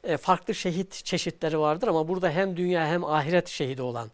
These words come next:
yani savaş meydanında vatanını, e, milletini korurken, e, yaralanan ve herhangi bir dünyevi bir, e, konuşma, e, ya da tedavi görmeden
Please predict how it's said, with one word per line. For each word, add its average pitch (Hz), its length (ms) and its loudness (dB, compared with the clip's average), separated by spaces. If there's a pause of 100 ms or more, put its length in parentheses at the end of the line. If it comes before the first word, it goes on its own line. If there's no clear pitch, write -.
(300)
yani 151 220 0
savaş 170 420 4
meydanında 143 720 -2
vatanını, 151 760 -4
e, 143 140 -4
milletini 147 600 -4 (340)
korurken, 160 640 -2 (440)
e, 143 400 0 (380)
yaralanan 156 1000 2
ve 143 220 2 (340)
herhangi 156 600 0
bir 160 240 -6 (300)
dünyevi 160 520 2
bir, 151 260 -4
e, 143 180 -2
konuşma, 147 840 -2
e, 131 200 -4
ya 143 180 2
da 139 180 2
tedavi 151 580 0
görmeden 160 540 0